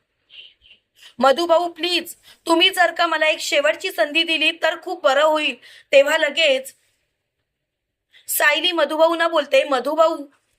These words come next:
अर्जुन सरांनी तुमची केस अगदी प्रामाणिकपणाने लढलेली आहे.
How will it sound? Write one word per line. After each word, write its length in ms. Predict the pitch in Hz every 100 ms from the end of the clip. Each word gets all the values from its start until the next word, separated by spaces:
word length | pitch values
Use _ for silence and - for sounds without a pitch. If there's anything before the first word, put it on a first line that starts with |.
| _ _ _ - _
अर्जुन 420 | 269 277 247 349
सरांनी 440 | 349 349 302 302 320
तुमची 420 | 339 294 269 339
केस 440 | 330 339 285 247 -
अगदी 280 | 277 233
प्रामाणिकपणाने 960 | 359 339 294 269 311 339 320 294 294 311
लढलेली 440 | 285 254 277 285
आहे. 220 | 262 254